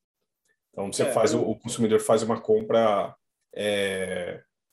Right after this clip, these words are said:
Speaker 1: é, bem, bastante informada, né? Mas eu acho que o ponto que você tá querendo chegar é o, é o, é o que, o tipo de produtos, né, que você encontra,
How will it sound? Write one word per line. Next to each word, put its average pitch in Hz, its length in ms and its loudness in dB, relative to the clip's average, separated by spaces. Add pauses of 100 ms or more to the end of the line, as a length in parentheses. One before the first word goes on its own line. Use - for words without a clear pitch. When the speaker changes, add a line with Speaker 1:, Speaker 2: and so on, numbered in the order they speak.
(260)
Speaker 1:
é, 95 380 -4
bem, 110 600 2
bastante 110 360 0
informada, 117 580 2
né? 110 280 -6 (600)
Mas 104 120 0
eu 139 60 8
acho 147 100 6
que - 80 -6
o 135 80 -6
ponto 139 220 4
que - 60 -6
você 131 100 2
tá 127 100 4
querendo 120 240 0
chegar 131 240 2
é 170 100 6
o, 165 140 0
é 147 80 2
o, 156 140 0
é 143 40 0
o 151 100 0
que, 147 120 -6 (160)
o 135 140 -8
tipo 143 200 -10
de 143 100 -6
produtos, 139 540 -2
né, 135 140 -2
que 156 80 -6
você 117 220 0
encontra, 127 720 0